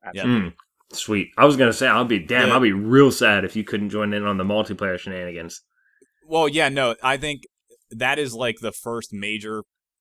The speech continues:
Speaker 2: one game for Xbox and the P C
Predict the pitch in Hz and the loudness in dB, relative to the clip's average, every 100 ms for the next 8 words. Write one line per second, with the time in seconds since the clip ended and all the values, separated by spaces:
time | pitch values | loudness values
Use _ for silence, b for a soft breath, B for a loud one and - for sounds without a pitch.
0 | _ _ 104 104 98 107 110 _ _ _ | _ _ -12 -10 -10 -10 -16 _ _ _
1 | _ _ _ _ _ 104 107 104 104 110 | _ _ _ _ _ -10 -8 -6 -8 -12
2 | _ _ _ - 107 101 - 104 101 - | _ _ _ -10 -6 -6 -8 -8 -8 -10
3 | 101 92 101 95 98 98 98 | -16 -16 -16 -14 -12 -10 -12